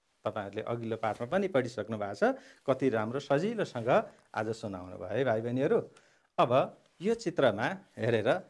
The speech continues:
चारवटा वाक्य तपाईँहरूले सुनाउनु पर्छ है। के के देख्नु भएको छ ल भन्नुहोस् त। स्याबास, अनि यसमा ठिक भन्नुभयो,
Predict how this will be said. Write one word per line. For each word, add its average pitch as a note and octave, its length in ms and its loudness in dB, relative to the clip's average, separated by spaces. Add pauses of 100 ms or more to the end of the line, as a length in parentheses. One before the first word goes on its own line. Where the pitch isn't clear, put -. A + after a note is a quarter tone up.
(160)
चारवटा G#2 420 -2
वाक्य G2+ 320 -2
तपाईँहरूले F#2+ 380 -4
सुनाउनु F#2 400 -10
पर्छ - 240 -12
है। D#3+ 180 6 (380)
के A#3+ 80 -4
के G3+ 160 -2
देख्नु A#2 240 -2
भएको F#2 160 -8
छ A#2+ 80 -8
ल A#2 160 -2
भन्नुहोस् B2+ 320 -6
त। C4+ 160 -6 (1700)
स्याबास, G3+ 540 -4 (1500)
अनि F3 160 -2
यसमा F3 280 -4 (1500)
ठिक A3+ 240 2
भन्नुभयो, A#2 480 4